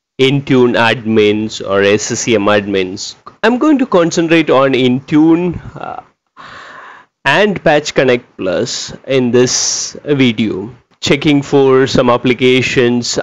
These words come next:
updates, application updates in Intune, M E M, Admin Center portal, and going through all those command lines and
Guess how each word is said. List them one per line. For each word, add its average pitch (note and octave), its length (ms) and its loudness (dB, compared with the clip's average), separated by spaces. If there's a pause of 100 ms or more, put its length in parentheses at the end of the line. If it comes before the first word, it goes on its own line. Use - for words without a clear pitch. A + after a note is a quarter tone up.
updates, B2 580 0
application B2+ 600 0
updates A#2 600 0
in C3 180 0
Intune, A#2 720 0 (120)
M B2+ 220 4
E B2+ 180 4
M, A#2 280 2 (100)
Admin B2+ 420 2
Center D#3+ 400 2
portal, C#3+ 640 2
and A#2+ 340 0
going B2 360 2
through B2+ 180 2
all A#2 260 4
those A#2 300 2
command A#2 520 0
lines A2+ 680 0 (140)
and A#2 540 0